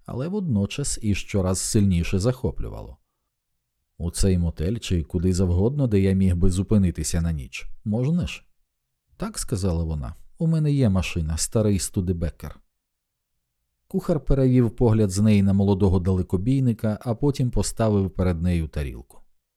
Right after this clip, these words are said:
«Achtung, meine Damen und Herren», долинуло з гучномовця у кінці проходу. Містер Бейнс ворухнувся у своєму кріслі і розплющив очі.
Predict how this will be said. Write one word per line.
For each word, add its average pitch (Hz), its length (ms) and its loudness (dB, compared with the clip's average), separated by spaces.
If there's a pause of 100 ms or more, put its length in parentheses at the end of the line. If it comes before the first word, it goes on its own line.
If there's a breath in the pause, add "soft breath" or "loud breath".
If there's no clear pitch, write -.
(3750)
«Achtung, 180 680 -2
meine 156 560 0
Damen 143 460 2
und 131 380 0
Herren», 92 580 -2 (240)
долинуло 87 580 0
з 78 80 -4
гучномовця 87 760 0
у 110 100 2
кінці 92 400 -2
проходу. - 540 -2 (540)
Містер 92 360 0
Бейнс 95 460 2
ворухнувся 95 560 0
у 85 100 -2
своєму 87 460 2
кріслі 117 440 0
і 101 60 6
розплющив 92 720 0
очі. - 320 -6